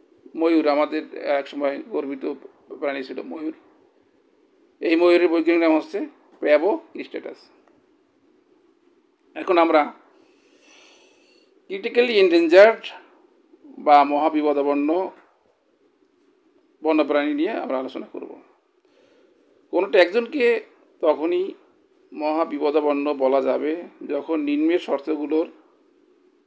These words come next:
অর্থাৎ এক থেকে পাঁচ, পাঁচটি শর্তের যে কোনো একটি শর্ত পূরণ করবে, তখন, তখনই আমরা তাকে মহাবিপদাপন্ন ক্যাটাগরির অন্তর্ভুক্ত করতে পারি।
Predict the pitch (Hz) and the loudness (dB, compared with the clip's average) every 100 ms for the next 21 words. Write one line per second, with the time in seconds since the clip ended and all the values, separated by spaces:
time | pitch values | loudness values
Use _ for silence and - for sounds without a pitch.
0 | _ _ _ 165 180 190 156 - - _ | _ _ _ 0 2 4 2 2 -16 _
1 | _ _ _ _ _ _ _ - 165 - | _ _ _ _ _ _ _ -4 -4 -2
2 | 208 190 170 135 - 185 - - 233 - | -4 -2 -2 -2 -2 -2 -2 -12 -10 -4
3 | 196 - 208 180 196 349 349 - 208 185 | -2 0 0 0 -2 -4 -8 -12 -6 -6
4 | - 214 320 - _ _ _ _ - 180 | -4 -6 -6 -14 _ _ _ _ 2 2
5 | 175 170 180 214 190 190 214 320 - - | 4 4 2 0 0 -2 -6 -10 -16 -2
6 | 165 165 240 247 185 214 320 - - _ | 0 0 -2 0 2 2 2 -4 -20 _
7 | _ _ - 175 185 196 311 _ _ _ | _ _ 0 2 2 0 -4 _ _ _
8 | _ _ _ - 160 170 170 170 175 175 | _ _ _ 2 6 6 4 4 6 4
9 | 185 220 196 160 147 170 180 143 135 143 | 2 -2 -2 -2 0 0 -2 -4 -8 -12
10 | - 190 - _ _ _ _ - - 160 | -8 -10 -10 _ _ _ _ -12 -10 -6
11 | - | -6